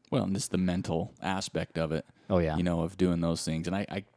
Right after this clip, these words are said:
Speaker 1: I've said it in the last few shows, but thanks to Eric Johnson, I just kept going back to his stuff. I
Speaker 2: Right.
Speaker 1: really did through that
Speaker 2: Just
Speaker 1: race.
Speaker 2: having a good time, right?
Speaker 1: Smile, be grateful, be gracious to the volunteers.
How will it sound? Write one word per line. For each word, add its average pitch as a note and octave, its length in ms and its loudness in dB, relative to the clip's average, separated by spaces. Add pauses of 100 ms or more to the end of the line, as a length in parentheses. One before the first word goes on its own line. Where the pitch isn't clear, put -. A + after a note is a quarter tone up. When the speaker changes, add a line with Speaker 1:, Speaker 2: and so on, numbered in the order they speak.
Speaker 1:
I've F#2+ 180 -2
said F#2 220 2
it F#2 100 2
in - 60 -4
the F2+ 80 0
last F#2 260 -2
few F2 140 0
shows, F2 460 2
but - 240 -4
thanks F2 200 0
to D2 60 -2
Eric E2 200 0
Johnson, D#2+ 360 -2
I F2 60 0
just F2+ 120 -6
kept - 220 -6
going D#2+ 220 2
back D#2+ 260 0
to - 60 -12
his D#2+ 180 -4
stuff. - 420 -6
I E2+ 100 2
Speaker 2:
Right. - 160 6
Speaker 1:
really F2+ 220 8
did E2+ 220 -2
through E2+ 120 0
that - 200 -2
Speaker 2:
Just - 200 0
Speaker 1:
race. - 60 0
Speaker 2:
having A2 200 2
a - 20 -2
good G#2 180 0
time, G#2+ 180 0
right? G2 40 2
Speaker 1:
Smile, G2 540 6
be F#2+ 180 2
grateful, F#2 640 2
be F2 200 0
gracious F#2+ 560 2
to F#2+ 120 2
the F2 80 4
volunteers. F2 800 2